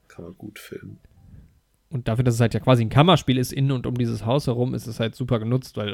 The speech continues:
Speaker 2: es werden verschiedenste Räume halt gezeigt.
Speaker 1: Ja.
Speaker 2: Irgendwann kennt man sich so ein bisschen auch aus in dem Haus fast, wobei ich <laughs> das bis zum Schluss immer noch nicht so ganz gerafft habe, wo die langlaufen.
Speaker 1: Ja.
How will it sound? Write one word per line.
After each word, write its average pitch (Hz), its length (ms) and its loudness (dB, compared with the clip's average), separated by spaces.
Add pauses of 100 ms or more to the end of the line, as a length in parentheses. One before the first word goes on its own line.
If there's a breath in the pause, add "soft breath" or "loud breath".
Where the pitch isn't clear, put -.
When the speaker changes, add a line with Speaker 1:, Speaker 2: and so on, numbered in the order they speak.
Speaker 2:
es 120 160 -16
werden 117 200 -2
verschiedenste 135 560 -4
Räume 117 320 0
halt 107 140 -6
gezeigt. 110 600 -12 (300 soft breath)
Speaker 1:
Ja. 92 300 -4 (1080)
Speaker 2:
Irgendwann 104 300 -8
kennt 120 180 -2
man 120 80 -6
sich 110 120 -6
so 113 80 -6
ein 104 40 -6
bisschen 113 220 -4
auch 107 140 -8
aus 127 300 0
in 135 60 -6
dem 117 140 -4
Haus 113 220 -2
fast, - 260 -8
wobei 113 200 -2
ich - 200 -6 (140)
<laughs> - 140 -18
das - 180 -14
bis - 180 -4
zum 120 140 -4
Schluss 131 280 2
immer 135 120 2
noch 120 80 2
nicht 120 100 0
so 117 80 -2
ganz 120 160 -2
gerafft 113 320 -6
habe, 120 160 -8
wo 113 60 -10
die 143 100 -8
langlaufen. 120 480 -10 (1000)
Speaker 1:
Ja. 95 260 -12